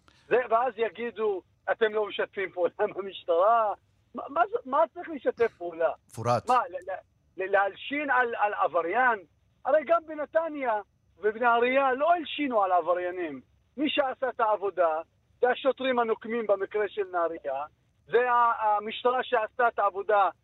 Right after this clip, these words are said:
Speaker 1: והפשילה שרוולים בנתניה, בקריות, בנשר, גם שם היה עבריינות. אני מסקר כמעט, אה, עשרים ושתיים שנים, אה, בכלל כעיתונאי, ואני רואה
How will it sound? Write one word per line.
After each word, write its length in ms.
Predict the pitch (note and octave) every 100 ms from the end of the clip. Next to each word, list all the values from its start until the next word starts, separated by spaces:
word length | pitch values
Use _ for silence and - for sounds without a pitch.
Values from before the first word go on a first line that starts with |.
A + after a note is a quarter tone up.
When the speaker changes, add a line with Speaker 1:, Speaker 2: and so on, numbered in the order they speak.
| _ -
Speaker 1:
והפשילה 380 | F#3 - B3 A#3
שרוולים 640 | A#3 G3+ G3+ G#3+ G#3 E3 - _ _ C#3+
בנתניה, 720 | G3+ G3+ G#3 G3+ G#3 G3+ F#3+
בקריות, 640 | G3 G3 G#3 G3+ G#3 G#3 F3+ _ _ -
בנשר, 540 | A3 G#3+ A3+ - G#3 E3+
גם 100 | F#3+ F3
שם 260 | D4 E4 F#4
היה 140 | E4
עבריינות. 560 | A3 F#3 F#3 F3+ E3 - _ _ _ -
אני 120 | G#4 A4+
מסקר 340 | - A#3 D4 D4+
כמעט, 380 | C4+ C4 C4 B3+
אה, 280 | A#3 G#3+ F#3+ _ _ _
עשרים 360 | F3+ - B3+ C4+
ושתיים 440 | B3+ - B3+ C4
שנים, 480 | - A3+ A#3 A3+ G3
אה, 40 | F#3+ F3+ _
בכלל 320 | F3 G3+ A3 G#3+
כעיתונאי, 600 | G3+ F3+ G#3+ B3 B3+ A#3+ - _ _ -
ואני 180 | F#3 G3
רואה 220 | A3